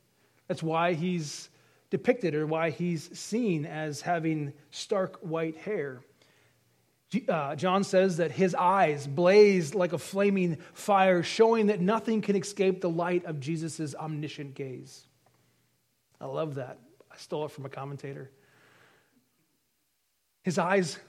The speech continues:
are like fire. Nothing can escape the light of Jesus' omniscient gaze. His feet were like burnished bronze, declaring his perfection and purity. His mouth has a double-edged sword, providing us with this picture that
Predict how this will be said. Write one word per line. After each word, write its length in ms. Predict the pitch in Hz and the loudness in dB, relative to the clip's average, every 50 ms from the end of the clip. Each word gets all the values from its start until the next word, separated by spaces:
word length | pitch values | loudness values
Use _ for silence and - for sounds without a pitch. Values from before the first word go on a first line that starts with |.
| _ - | _ -8
are 80 | 156 | -6
like 160 | 156 156 151 | -6 -6 -6
fire. 540 | - - - - 156 156 170 170 165 147 123 127 | -8 -10 -8 -6 -2 0 0 0 0 0 -2 0
Nothing 540 | 160 175 185 220 214 214 - 226 214 208 | 2 4 4 4 2 0 0 0 0 0
can 180 | - - 196 185 | 0 0 0 0
escape 540 | 170 135 - - - - 190 180 175 170 - | 0 -2 -6 -8 -4 -2 -2 0 -2 -2 -4
the 80 | 175 | -4
light 340 | 156 151 160 156 165 170 165 | -4 -2 -2 -2 -2 -2 -2
of 140 | - 151 143 | -4 -6 -8
Jesus' 520 | 123 143 160 151 160 151 156 147 139 120 | -6 -6 -6 -6 -6 -6 -8 -10 -10 -10
omniscient 600 | - 151 147 156 156 143 151 143 - - 156 147 147 | -10 -10 -8 -8 -6 -6 -8 -8 -10 -12 -12 -10 -10
gaze. 540 | 147 139 135 131 123 120 117 - - - - _ _ _ _ _ _ _ _ _ _ _ _ _ _ _ _ _ - - | -8 -8 -8 -8 -10 -12 -14 -16 -18 -20 -20 _ _ _ _ _ _ _ _ _ _ _ _ _ _ _ _ _ -16 -6
His 220 | - 185 147 - - | -6 -6 -4 -6 -4
feet 280 | - 185 180 226 - | -2 -2 -2 -2 -2
were 80 | 180 175 | -2 -2
like 280 | 160 160 156 139 123 | 0 0 -2 -2 -2
burnished 360 | - 170 170 170 160 - - 147 | -2 -2 0 0 -2 -4 -6 -6
bronze, 500 | 147 156 147 139 143 151 170 190 190 160 | -6 -4 -4 -4 -4 -4 -4 -6 -6 -6
declaring 540 | 156 147 - - 156 156 160 165 165 165 | -8 -8 -8 -8 -8 -8 -6 -6 -4 -4
his 240 | 151 143 143 131 131 - - - - - - | -4 -4 -6 -8 -10 -16 -20 -20 -20 -18 -12
perfection 720 | - 160 - - - 165 - - - - 180 175 180 180 196 | -12 -10 -8 -6 -8 -8 -8 -8 -8 -6 -4 -4 -4 -6 -6
and 300 | - 147 147 139 131 123 | -8 -10 -10 -10 -10 -12
purity. 600 | - - 175 180 185 185 185 196 196 196 202 - - - - - | -6 -2 2 2 4 4 2 0 -2 -2 -4 -6 -10 -18 -6 -4
His 200 | - 180 135 160 | -2 -2 0 0
mouth 560 | 170 175 165 175 196 220 214 - - - - _ _ _ _ _ _ _ _ _ _ _ _ _ _ - | 0 2 4 4 2 2 0 -4 -14 -20 -20 _ _ _ _ _ _ _ _ _ _ _ _ _ _ -8
has 120 | - 160 | -6 -4
a 60 | 180 | -2
double-edged 640 | 160 143 180 185 196 202 202 202 190 185 196 165 - | 2 4 6 8 10 10 10 10 10 6 4 2 -2
sword, 560 | - - - 196 185 185 196 202 208 202 202 | -4 0 2 4 6 8 12 12 12 10 10
providing 480 | - 180 180 156 175 175 190 196 202 202 | 4 0 2 4 6 8 8 8 8 6
us 120 | 196 - | 4 2
with 140 | - 190 185 | 0 -2 0
this 160 | 190 170 - | 0 -4 -4
picture 440 | - - - 208 208 - - 214 202 | -2 -2 -2 -2 -2 0 0 0 4
that 240 | 170 185 175 175 - | 4 4 2 2 -4